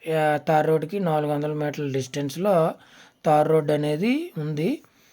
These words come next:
ఇది రోడ్డుకి కూడా అప్రోచ్, ఈ సైట్కి కూడా అప్రోచ్ ఉందండి. అప్రోచ్, ఆ,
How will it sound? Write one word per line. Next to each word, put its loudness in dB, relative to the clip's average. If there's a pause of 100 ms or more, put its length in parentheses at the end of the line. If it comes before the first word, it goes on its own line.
(340)
ఇది 2
రోడ్డుకి 2
కూడా 4
అప్రోచ్, 2
ఈ 0
సైట్కి -2
కూడా 4
అప్రోచ్ 0
ఉందండి. 0
అప్రోచ్, 0 (540)
ఆ, -2